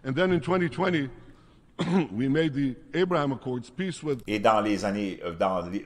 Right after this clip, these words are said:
Speaker 2: en deux mille vingt, on a f-, avec Donald Trump comme président, on a signé les accords qu'on appelait les,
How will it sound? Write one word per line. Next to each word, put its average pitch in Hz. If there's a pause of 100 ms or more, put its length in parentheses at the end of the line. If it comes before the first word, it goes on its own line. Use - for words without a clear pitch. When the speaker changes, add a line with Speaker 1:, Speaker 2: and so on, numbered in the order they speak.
(120)
Speaker 2:
en 90
deux 107
mille 107
vingt, 139 (120)
on 101
a 92
f-, - (120)
avec 85
Donald 90
Trump 160
comme 87
président, 87 (440)
on 90
a 90
signé 104
les 92
accords 117
qu'on 92
appelait 107
les, 85